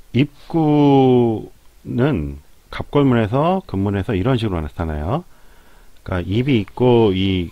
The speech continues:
끝으로 올라간 것은 그 입술, 웃을 때 우리가 입술,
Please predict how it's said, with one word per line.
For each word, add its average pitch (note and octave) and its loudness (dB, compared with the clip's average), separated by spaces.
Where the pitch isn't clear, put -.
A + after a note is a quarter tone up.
끝으로 F3+ -2
올라간 G#2+ 2
것은 E2+ -4
그 D#2 -8
입술, G#2 2
웃을 G#2+ -2
때 - -2
우리가 F2+ 0
입술, F2 -4